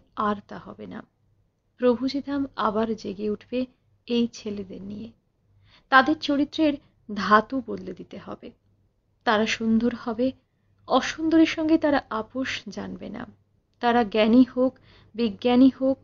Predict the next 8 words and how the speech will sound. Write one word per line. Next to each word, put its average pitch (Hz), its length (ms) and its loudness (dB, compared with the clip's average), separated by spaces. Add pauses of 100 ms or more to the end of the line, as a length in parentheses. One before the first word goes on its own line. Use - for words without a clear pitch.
(320)
যা 262 360 6
খুশি - 460 -2
হোক, - 240 -14 (680)
আর 247 140 4 (100)
তারপরে 269 520 4 (280)
যেখানে 247 520 0
খুশি 269 420 -6
যেদিকে 226 460 -2